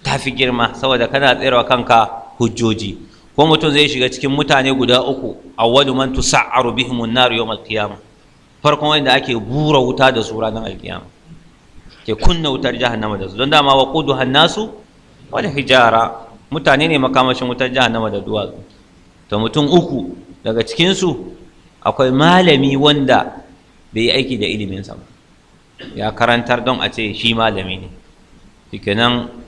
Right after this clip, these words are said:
ya ce, "Ba Allah ya baka ilimi, me kai?" Sai ya ce, "Na karantar ai." Sai ya ce, "A'a, ƙarya kake yi. Kai ne don a ce kai malami ne, kuma an faɗa," sai a ce, a ja shi, a sa shi a cikin wutar jahannama. Ana jansa ta fiskarsa, har a je a jefa shi a wutar jahannama. Da mutumin da ya ciyar da dukiyansa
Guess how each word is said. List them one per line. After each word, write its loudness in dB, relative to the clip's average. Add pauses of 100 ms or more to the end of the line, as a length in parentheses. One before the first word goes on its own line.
ya -4
ce, -4
"Ba 2
Allah 4
ya 0
baka 2
ilimi, -2
me 0
kai?" 2
Sai -6
ya -6
ce, -8
"Na -4
karantar -2
ai." 4
Sai -6
ya -4
ce, -10
"A'a, -2
ƙarya -2
kake -6
yi. -4 (300)
Kai 2
ne 0
don 4
a 2
ce 0
kai 0
malami 2
ne, -4
kuma 0
an 2
faɗa," 0
sai -8
a -4
ce, -10 (340)
a 0
ja 2
shi, -6
a -4
sa -2
shi -4
a -4
cikin -12
wutar -10
jahannama. -8
Ana 4
jansa 0
ta -4
fiskarsa, -8 (360)
har 2
a 4
je 0
a 4
jefa -2
shi -6
a -4
wutar -6
jahannama. -12 (540)
Da -6
mutumin 2
da 6
ya 4
ciyar -2
da 0
dukiyansa 0